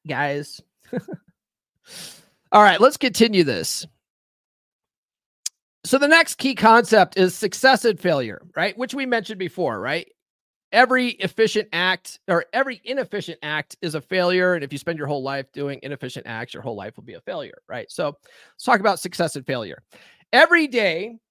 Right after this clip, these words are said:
is seen as either a successful day or a day of failure. And the accumulation of successful days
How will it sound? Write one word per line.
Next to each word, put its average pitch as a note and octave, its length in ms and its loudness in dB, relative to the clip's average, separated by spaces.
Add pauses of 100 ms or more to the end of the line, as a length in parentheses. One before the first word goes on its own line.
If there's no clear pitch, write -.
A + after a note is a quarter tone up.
(340)
is G#3+ 180 6
seen B3 540 -2
as G3 240 2
either G#3+ 380 -2
a F#3 80 0
successful A3+ 600 -6
day G#3 340 0
or F3+ 180 2
a E3 80 -2
day F3 220 -2
of D#3+ 100 -6
failure. C3+ 460 -8
And D#3+ 200 -10
the D#3+ 100 -6
accumulation B3+ 1080 -4
of E3+ 120 -2
successful A3 840 -10
days D3 600 -14